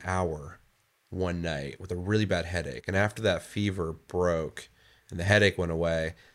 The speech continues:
it's been really mild symptoms like slight stuffy nose. I had a sore throat for a second,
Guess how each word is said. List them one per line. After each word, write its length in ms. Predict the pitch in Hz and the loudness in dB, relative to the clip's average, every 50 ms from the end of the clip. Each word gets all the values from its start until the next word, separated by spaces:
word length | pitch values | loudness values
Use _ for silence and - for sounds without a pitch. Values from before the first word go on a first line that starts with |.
| _ | _
it's 120 | _ - - | _ -18 -4
been 220 | - 98 95 90 | -2 0 0 0
really 180 | 90 95 98 98 | 0 0 0 0
mild 500 | 92 87 85 85 87 87 85 82 82 - | 0 -2 -2 0 0 2 0 0 0 -2
symptoms 640 | - - 90 85 82 - - 82 76 76 76 - - | -2 -2 -2 -4 -4 -4 -6 -6 -6 -6 -8 -6 -6
like 460 | 85 82 76 73 71 71 - - - _ _ _ _ _ _ _ _ _ | -6 -6 -4 -6 -6 -8 -12 -16 -18 _ _ _ _ _ _ _ _ _
slight 480 | - - - - - 95 92 92 90 - | -8 -4 -4 -2 -2 0 0 0 0 -2
stuffy 380 | - - 98 95 92 - 92 90 | -4 -4 -4 -4 -4 -4 -4 -2
nose. 640 | 90 85 85 85 82 82 80 80 76 - - - - _ - - | -2 0 0 0 -2 -2 -2 -2 -2 -2 -4 -4 -6 _ -14 -10
I 60 | 87 | -8
had 100 | 85 80 | -6 -6
a 60 | 85 | -4
sore 260 | 82 - - 95 92 87 | -4 -2 -2 -2 -4 -4
throat 260 | - 92 92 87 78 | -4 -4 -4 -4 -6
for 160 | - - 87 | -8 -8 -8
a 60 | 87 | -6
second, 540 | - - - 92 87 - - 92 87 82 - | -4 -2 -2 -2 -2 -2 -2 -4 -4 -4 -6